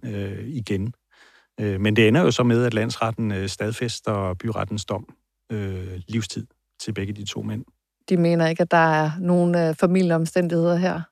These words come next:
Speaker 1: Slet ikke.
Speaker 2: Jeg var jo, øh, spændt på, hvad der kom, øh, frem i landsretten, fordi jeg har jo skrevet breve med de her to, og de sagde jo begge to, at nu vil de virkelig tage bladet fra munden.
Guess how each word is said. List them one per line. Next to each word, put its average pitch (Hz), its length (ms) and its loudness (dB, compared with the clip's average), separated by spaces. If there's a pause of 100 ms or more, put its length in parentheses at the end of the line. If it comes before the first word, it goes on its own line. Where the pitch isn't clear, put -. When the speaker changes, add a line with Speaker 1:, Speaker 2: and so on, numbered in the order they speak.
(140)
Speaker 1:
Slet 160 240 4
ikke. 95 160 -4 (300)
Speaker 2:
Jeg 190 120 6
var 208 160 8
jo, 165 160 6
øh, 147 120 4
spændt 214 340 4
på, 170 120 8
hvad 147 140 6
der 165 100 8
kom, 143 300 2
øh, 131 160 0
frem 220 320 4
i 151 160 4
landsretten, 160 560 2
fordi 170 180 -2
jeg 175 100 8
har 180 80 8
jo 165 80 8
skrevet 151 280 4
breve 170 240 8
med 185 120 6
de 175 80 4
her 160 140 8
to, 170 380 2
og 131 320 0
de 156 140 -2
sagde 165 200 4
jo 180 60 8
begge 175 220 2
to, 160 200 2
at 151 120 2
nu 160 60 0
vil 165 120 2
de 160 60 0
virkelig 160 440 2
tage 147 180 0
bladet 165 400 6
fra 160 80 2
munden. 156 360 4